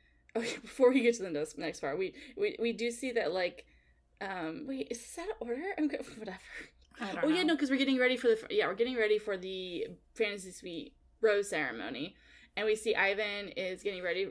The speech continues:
Speaker 1: for the rose ceremony, and clearly Tiny Head left him a turtleneck before he left. Very sweet. Um, he looks very hot in <laughs>
Speaker 2: Mm-hmm.
Speaker 1: Brendan's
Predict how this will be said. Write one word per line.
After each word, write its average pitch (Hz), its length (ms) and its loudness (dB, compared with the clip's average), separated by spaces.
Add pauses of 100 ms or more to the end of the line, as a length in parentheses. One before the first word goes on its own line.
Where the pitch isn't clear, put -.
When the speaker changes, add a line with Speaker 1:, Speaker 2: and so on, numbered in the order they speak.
Speaker 1:
for - 120 -10
the 175 80 -4
rose 165 240 -2
ceremony, 175 560 -6
and 175 140 -10
clearly 180 760 -4 (120)
Tiny 175 320 -8
Head 170 320 -2
left 180 380 -4
him 175 180 -8
a 165 60 -6
turtleneck 180 680 -6 (180)
before 185 280 -6
he 190 100 -10
left. 170 380 -4 (240)
Very 190 240 -2
sweet. - 400 -10 (580)
Um, 160 380 -4
he 208 80 -10
looks 180 220 -6
very 165 220 -2
hot 156 320 -4
in 185 340 -8
<laughs> - 100 -16
Speaker 2:
Mm-hmm. 233 400 -2
Speaker 1:
Brendan's 190 500 -6